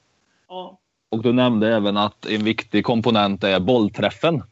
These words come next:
Speaker 1: Ja.
Speaker 2: Vart på klubban som bollen träffas.
Speaker 1: Ja.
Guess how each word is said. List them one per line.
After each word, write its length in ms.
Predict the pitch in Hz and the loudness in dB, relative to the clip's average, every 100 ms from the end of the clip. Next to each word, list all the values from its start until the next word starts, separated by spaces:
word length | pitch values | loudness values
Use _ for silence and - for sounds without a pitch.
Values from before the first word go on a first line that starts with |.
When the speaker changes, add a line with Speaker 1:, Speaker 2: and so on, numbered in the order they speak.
| _ _ _ _ _ _ | _ _ _ _ _ _
Speaker 1:
Ja. 240 | 196 196 107 | -18 -12 -2
Speaker 2:
Vart 340 | 113 104 - | 0 0 -2
på 120 | 117 | -4
klubban 640 | 101 120 104 98 101 98 | 0 0 2 2 0 -8
som 280 | 98 110 107 | -8 -8 -4
bollen 300 | 107 92 101 | -4 -2 -4
träffas. 600 | 120 113 - 127 - - _ _ _ _ _ - | -4 -4 -2 -2 -4 -18 _ _ _ _ _ -20
Speaker 1:
Ja. 320 | 190 120 | -16 -16